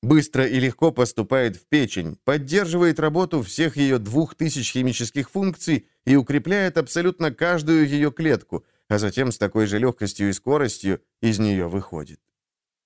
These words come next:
Гриб чага улучшает работу надпочечников и мягко и бережно очищает печень от токсинов,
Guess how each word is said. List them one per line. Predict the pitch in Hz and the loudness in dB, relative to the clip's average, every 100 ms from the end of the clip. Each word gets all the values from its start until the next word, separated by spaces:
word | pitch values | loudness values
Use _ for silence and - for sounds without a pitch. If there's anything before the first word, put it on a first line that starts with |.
| _ _ _ _ _ _ _ | _ _ _ _ _ _ _
Гриб | 117 175 233 - | 2 2 2 -2
чага | 220 214 123 95 - _ - | 0 0 0 -4 -6 _ 2
улучшает | 123 135 123 160 170 135 | 4 4 2 2 2 2
работу | 123 123 147 131 | 0 2 0 0
надпочечников | 123 - 170 160 143 151 117 120 - | 0 2 0 0 -2 0 0 0 0
и | 123 | 0
мягко | 127 151 147 135 | 2 0 0 0
и | 120 | 2
бережно | 156 170 151 151 | 2 0 0 0
очищает | 143 139 127 165 175 156 | 0 -2 -4 -2 -2 -2
печень | - 156 156 151 | -2 0 0 -2
от | - | 0
токсинов, | 151 - 156 123 90 | -4 -2 -2 0 -2